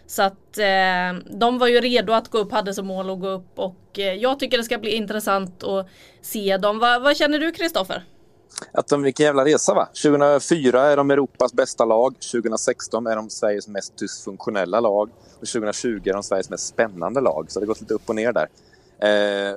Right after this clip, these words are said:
Speaker 2: och det har ju mina tips för också. Jag har ju, det var så lång försäsong så jag har ju hunnit både vackla fram och tillbaka med Umeå. <laughs> Vad gör vi med Umeå egentligen? För det är klart att de har ett grundspel nu som de inte var i närheten av för några år sedan.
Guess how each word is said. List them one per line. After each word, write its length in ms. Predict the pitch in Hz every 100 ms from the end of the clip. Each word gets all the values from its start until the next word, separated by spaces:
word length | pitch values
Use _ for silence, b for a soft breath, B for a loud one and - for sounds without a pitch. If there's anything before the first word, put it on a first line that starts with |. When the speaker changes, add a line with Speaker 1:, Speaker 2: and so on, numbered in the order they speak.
| -
Speaker 2:
och 80 | 135
det 60 |
har 60 | 127
ju 80 | 160
mina 180 | 165 139
tips 420 | - 180 - -
för 80 | 113
också. 160 | -
Jag 60 | 107
har 60 | 127
ju, 80 |
det 140 | 123 113
var 80 | 139
så 100 | 147
lång 280 | 143 110
försäsong 800 | 107 - 135 90 - 95 135 160
så 120 | 107 101
jag 40 |
har 40 |
ju 60 | 95
hunnit 180 | 123 135
både 160 | 147
vackla 320 | 101 117 - -
fram 380 | 339 170 330
och 80 | 151
tillbaka 420 | 294 285 95 -
med 140 | 101 87
Umeå. 140 | - -
<laughs> 120 | -
Vad 120 | - 120
gör 400 | 110 117 185 180
vi 100 | 160
med 240 | 123 98 95
Umeå 420 | 90 80 82 87
egentligen? 400 | 87 76 - 80 - b b _
För 60 | 120
det 40 |
är 40 | 127
klart 140 | 143
att 60 | 110
de 80 |
har 80 | 117
ett 60 | 107
grundspel 560 | 123 131 92 - 131
nu 120 | 131 90
som 160 | 92
de 40 | 90
inte 140 | 82
var 60 | 87
i 40 |
närheten 440 | 92 101 87 -
av 120 | 110 80
för 80 |
några 120 | 87 82
år 80 | 80
sedan. 200 | -